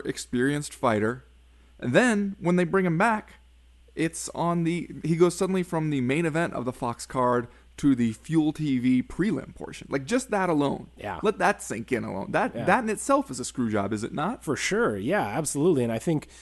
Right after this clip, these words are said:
Speaker 2: you know, uh, when we get into our rounds, I think we're gonna probably talk about a little bit more about the makeup of the televised Fox card. Uh, but yeah, Phil Davis, kind of a, kind of getting the shaft.
Speaker 1: Well,
Speaker 2: Kinda
Speaker 1: <laughs> taking the shaft, if
Speaker 2: Uh,
Speaker 1: you will.
Speaker 2: taking the shaft.
Speaker 1: Taking the
Speaker 2: I,
Speaker 1: shaft,
Speaker 2: I know
Speaker 1: walking
Speaker 2: that
Speaker 1: away.
Speaker 2: that makes you uncomfortable.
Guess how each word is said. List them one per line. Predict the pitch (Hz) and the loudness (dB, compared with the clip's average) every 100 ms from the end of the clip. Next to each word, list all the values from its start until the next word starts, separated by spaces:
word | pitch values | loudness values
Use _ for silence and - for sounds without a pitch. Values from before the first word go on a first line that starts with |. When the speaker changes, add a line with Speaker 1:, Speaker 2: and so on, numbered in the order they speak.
| - | -8
Speaker 2:
you | 151 | 0
know, | 147 147 156 151 | 2 2 0 -2
uh, | 147 | 0
when | 156 | 4
we | 160 | 6
get | 156 | 6
into | 170 147 | 6 8
our | 139 127 | 6 6
rounds, | 143 165 156 | 4 4 4
I | 127 | 2
think | 135 | 2
we're | 135 | 0
gonna | 127 120 | 0 0
probably | - 135 127 | 0 2 0
talk | - 147 - | 0 0 0
about | 120 113 | -4 -4
a | 123 | -2
little | 139 | 0
bit | 127 | 0
more | 123 139 | 0 0
about | 127 113 | 0 -2
the | |
makeup | 113 120 131 131 117 | -2 0 0 -2 -4
of | 113 104 | -4 -6
the | 107 101 | -6 -6
televised | - 139 127 117 107 | -6 -4 -2 -4 -6
Fox | - 135 127 - | -6 -4 -4 -6
card. | - 113 101 - - - - | -4 -4 -6 -10 -20 -20 -8
Uh, | 117 117 107 104 127 | -2 0 -2 -6 -6
but | 143 139 | -2 2
yeah, | 156 120 | 4 2
Phil | 101 175 165 | 2 0 2
Davis, | 160 160 110 - | 4 4 0 -6
kind | - 160 | -4 -2
of | 135 | 0
a, | 110 87 - | -2 -6 -8
kind | - 160 | -2 -2
of | |
getting | 156 135 | 0 -2
the | |
shaft. | - 156 147 95 - - - - - | -2 -2 -2 -2 -8 -20 -20 -18 -2
Speaker 1:
Well, | 269 | 0
Speaker 2:
Kinda | - - - - | 0 -4 -16 -8
Speaker 1:
<laughs> | 151 - - - 160 143 | -6 -6 -8 0 0 4
taking | 160 156 | 4 6
the | 147 | 4
shaft, | - 151 165 | 2 2 2
if | 156 | 0
Speaker 2:
Uh, | |
Speaker 1:
you | 170 | 4
will. | 165 | 6
Speaker 2:
taking | 160 | 6
the | 147 | 4
shaft. | 156 160 - | 2 0 4
Speaker 1:
Taking | 147 131 | 4 4
the | |
Speaker 2:
I, | |
Speaker 1:
shaft, | 135 147 147 | 2 0 2
Speaker 2:
I | |
know | 139 | 4
Speaker 1:
walking | 147 147 | 4 6
Speaker 2:
that | |
Speaker 1:
away. | 143 151 | 6 6
Speaker 2:
that | 175 | 4
makes | 143 139 - | 0 -2 2
you | 139 | 2
uncomfortable. | 127 131 151 147 151 117 | 4 4 4 6 6 4